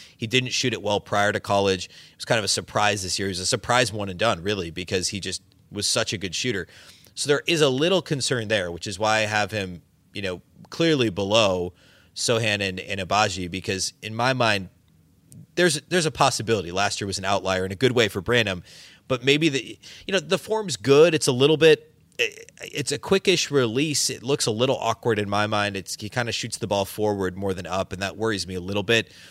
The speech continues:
Um, but, I mean,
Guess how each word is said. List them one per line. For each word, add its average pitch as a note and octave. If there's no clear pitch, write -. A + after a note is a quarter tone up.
Um, G2
but, F3
I C3+
mean, C#3